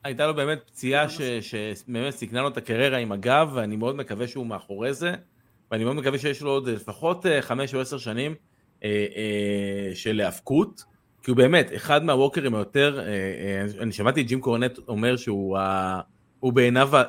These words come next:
Speaker 1: התלמיד המצטיין של הכיתה הראשונה של,
Speaker 2: זה
Speaker 1: אה,
Speaker 2: כל כך נכון, אתה יודע,
Speaker 1: או וי דאבליו.
Speaker 2: אתה יודע, זה כל כך נכון, תלמיד מצטיין זה הגדרה מדויקת. דיברנו בזמנו על ה-A W, כשהרבה חבר'ה שם צובטו כזה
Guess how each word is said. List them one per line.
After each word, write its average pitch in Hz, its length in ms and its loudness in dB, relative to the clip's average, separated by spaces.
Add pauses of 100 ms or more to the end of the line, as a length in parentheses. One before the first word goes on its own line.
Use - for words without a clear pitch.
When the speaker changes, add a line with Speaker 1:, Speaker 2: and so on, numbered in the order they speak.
Speaker 1:
התלמיד 120 400 0
המצטיין 127 540 0
של 131 160 -2
הכיתה 120 360 -2
הראשונה 104 440 -4
של, 101 280 -6 (200)
Speaker 2:
זה 90 120 -2
Speaker 1:
אה, 90 40 -4
Speaker 2:
כל 92 160 2
כך 214 140 4 (100)
נכון, 117 240 6
אתה 123 80 4
יודע, 120 160 8
Speaker 1:
או 120 60 8
וי 117 120 2
דאבליו. 92 120 2 (500)
Speaker 2:
אתה 175 100 -8
יודע, 208 120 4
זה 196 80 -2
כל 185 140 0
כך 208 200 0
נכון, 196 320 -2
תלמיד 175 180 -4
מצטיין 185 340 -4
זה 170 60 -6
הגדרה 151 260 -4
מדויקת. 156 520 -4 (360)
דיברנו 214 380 4
בזמנו 185 520 2 (120)
על 147 120 -2
ה-A 156 300 -2
W, 156 400 -2 (400)
כשהרבה 135 680 -4
חבר'ה 185 320 -2
שם 165 180 -6
צובטו 160 540 -6
כזה 139 460 -4